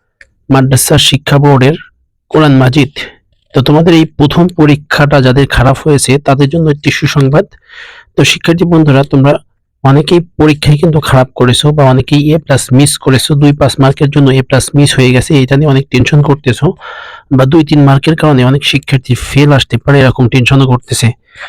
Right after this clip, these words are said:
তো শিক্ষার্থী বন্ধুরা, তোমাদের সুসংবাদ হচ্ছে, তোমরা যারা বাংলা প্রথম পত্রে ফে-, ফেল করবা বা একটু খারাপ রেজাল্ট করছো, তাদের জন্য কিন্তু বাংলা দ্বিতীয় পত্রে যদি ভালো করো, মনে করো যে তোমার এ প্লাস পেতে পাঁচ মার্ক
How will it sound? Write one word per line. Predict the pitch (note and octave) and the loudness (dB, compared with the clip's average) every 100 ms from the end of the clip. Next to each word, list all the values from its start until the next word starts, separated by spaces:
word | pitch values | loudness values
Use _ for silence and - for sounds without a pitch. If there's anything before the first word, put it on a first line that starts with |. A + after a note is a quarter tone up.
| - - _ | -20 -20 _
তো | B2+ | -2
শিক্ষার্থী | - - D#3 F#3+ | -2 -2 -2 0
বন্ধুরা, | F3 F3 D#3+ B2+ | 0 2 2 0
তোমাদের | C3+ C3 D3 | 0 0 0
সুসংবাদ | - C#3+ - C#3+ D3 C#3+ | 0 -2 0 2 2 2
হচ্ছে, | C#3 B2 C3+ | -2 -4 -2
তোমরা | C3 C3+ | 0 2
যারা | D#3 D3 | 2 2
বাংলা | C3+ D3+ D3 | 2 0 0
প্রথম | C#3+ C#3 E3 D#3+ | -2 0 -2 0
পত্রে | F3 - E3 | -4 -2 -4
ফে-, | - D3 - | 0 -2 -2
ফেল | - C#3 D3+ | -4 0 0
করবা | D#3 D3+ C3+ - - - - - _ _ | 2 2 2 -2 -4 -20 -20 -20 _ _
বা | C3 C#3 | -2 0
একটু | - C#3 | 0 -4
খারাপ | - C3+ D3 D3 | 0 0 0 0
রেজাল্ট | B2+ B2+ B2 | -2 -2 -2
করছো, | C3 A2+ D#3+ E3+ _ _ _ _ _ _ - | -4 -2 -4 -4 _ _ _ _ _ _ -2
তাদের | C3+ C#3+ | 0 2
জন্য | D#3+ E3 | 2 2
কিন্তু | F3 D#3+ F3 D3 | 2 0 0 0
বাংলা | C3 C#3 D#3 C#3 | 0 2 2 0
দ্বিতীয় | B2 C3+ G3 | 0 0 0
পত্রে | E3+ F#3+ - D#3+ | 0 -4 -4 -4
যদি | D3 | 0
ভালো | C3+ - C#3 | 0 2 0
করো, | D3 B2+ D#3 - - - - _ _ _ _ D#3 | 2 0 0 -2 -2 -4 -6 _ _ _ _ -2
মনে | D3 D#3+ | 2 2
করো | D3 D3 | 2 2
যে | D3+ D3 | 2 2
তোমার | D3+ C#3+ | 2 2
এ | D3 | 0
প্লাস | D#3 C#3+ - | 0 -2 -2
পেতে | D3 G3+ | -2 -2
পাঁচ | D3+ C#3+ - | 0 -2 0
মার্ক | C#3 | -2